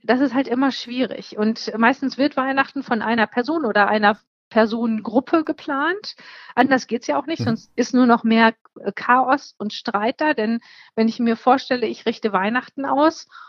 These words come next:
Speaker 1: und dann kommt meine Schwiegermutter und sagt, "Nee, aber Weihnachten muss das und das." Und dann kommt meine Mutter und, "Nee, Weihnachten muss das und das und lass uns mal in deine Küche." Und, "Ach, du hast das hier aber alles nicht richtig hingestellt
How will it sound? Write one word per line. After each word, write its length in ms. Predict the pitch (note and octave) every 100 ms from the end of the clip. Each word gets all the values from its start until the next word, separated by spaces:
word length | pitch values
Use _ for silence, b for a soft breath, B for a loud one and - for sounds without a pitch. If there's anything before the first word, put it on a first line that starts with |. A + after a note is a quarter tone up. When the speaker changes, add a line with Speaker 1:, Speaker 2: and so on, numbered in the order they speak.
| B
Speaker 1:
und 220 | A3 A3+
dann 140 | B3 A#3+
kommt 180 | B3+ G#3
meine 240 | A3 G#3
Schwiegermutter 840 | - A3 C4 B3+ C#4 - C#4+ D4+ B B _
und 80 | B3
sagt, 200 | C4+ -
"Nee, 140 | B3
aber 180 | G#3+ G#3+
Weihnachten 440 | G#3 A3+ G#3+ -
muss 160 | G#3+ G#3+
das 240 | G#3+ G#3
und 120 | G3+ G3+
das." 160 | C4+
Und 60 | C#4
dann 100 | A3+
kommt 180 | A3+ -
meine 160 | G3+
Mutter 340 | G3+ A#3+ D4 A3+
und, 140 | G#3
"Nee, 160 | G#3+ G#3
Weihnachten 420 | G#3 G3+ G3+ A3
muss 120 | G#3
das 180 | G3+ G3+
und 100 | G3+
das 140 | C#4+
und 120 | C#4+ A3
lass 180 | G3+
uns 140 | G#3+ -
mal 120 | F#3+
in 80 | G3
deine 240 | F#3 - -
Küche." 300 | D4 - A3+
Und, 220 | G#3 -
"Ach, 100 | G3+
du 120 | G#3+
hast 140 | G#3+
das 120 | G#3+ G#3
hier 120 | F#3+
aber 120 | F#3+
alles 240 | G3 G3+
nicht 220 | G#3+ - A3
richtig 260 | - G#3+
hingestellt 600 | - A#3+ C#4 - C4+ D4